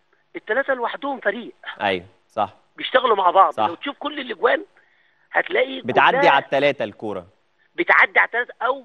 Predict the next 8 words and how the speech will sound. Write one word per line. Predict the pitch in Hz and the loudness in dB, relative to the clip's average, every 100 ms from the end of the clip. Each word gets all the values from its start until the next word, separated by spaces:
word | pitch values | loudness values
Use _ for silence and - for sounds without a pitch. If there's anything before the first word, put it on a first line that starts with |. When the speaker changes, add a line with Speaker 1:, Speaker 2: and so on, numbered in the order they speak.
| 208 _ _ _ _ | _ _ _ _ _
Speaker 1:
تلاقي | 180 220 262 240 208 | -10 -8 -8 -10 -20
التلاتة | - 196 233 202 | -10 -8 -8 -10
مشاركين | - 185 - 240 | -12 -14 -14 -18
في | 220 | -12
اللعبة. | 175 170 180 139 - - | -4 0 0 -2 -14 -4
Speaker 2:
أيوه. | 107 95 - _ _ - | -2 -2 -10 _ _ -2
Speaker 1:
أو | 180 | 0
التلاتة، | 190 - 208 254 294 277 | 0 0 0 0 0 0